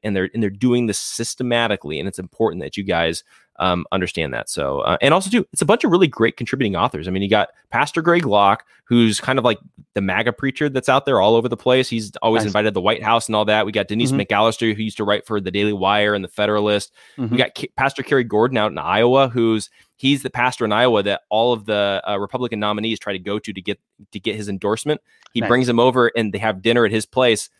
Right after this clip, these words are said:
Speaker 1: and he basically grills them. And then, uh, very rarely he actually gives that an endorsement, but he's, he's, he's really good. Did, did, did an entire,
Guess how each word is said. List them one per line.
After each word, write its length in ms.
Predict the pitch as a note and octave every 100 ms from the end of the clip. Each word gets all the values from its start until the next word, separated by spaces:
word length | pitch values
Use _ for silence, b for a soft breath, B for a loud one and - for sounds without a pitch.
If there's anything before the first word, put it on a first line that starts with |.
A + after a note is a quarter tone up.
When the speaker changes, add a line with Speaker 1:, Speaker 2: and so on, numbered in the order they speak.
| _
Speaker 1:
and 80 | -
he 80 | A#2
basically 300 | A2 A2+ A2
grills 480 | G2+ - A2+ B2 B2
them. 320 | G#2 F2 G2 - _ _ _
And 360 | G#2+ G#2+ G#2 G2+
then, 200 | G2+ G2+
uh, 460 | G2 G2 G2 F#2+ -
very 240 | G#2+ A#2
rarely 260 | G2+ G#2 G2
he 100 | F#2
actually 220 | D2+ -
gives 160 | F2+ E2+
that 140 | E2+
an 80 | E2+
endorsement, 480 | E2+ F2 F#2 E2 E2+
but 300 | D#3 C3 - _ _ _ _
he's, 180 | A#2+ A2
he's, 240 | - C3
he's 240 | A2+ C#3 B2+
really 240 | C3 C3+
good. 200 | B2 B2
Did, 160 | A2 B2
did, 200 | - D3+ G#2
did 120 | D#3
an 100 | E3
entire, 360 | A2 A2 D3+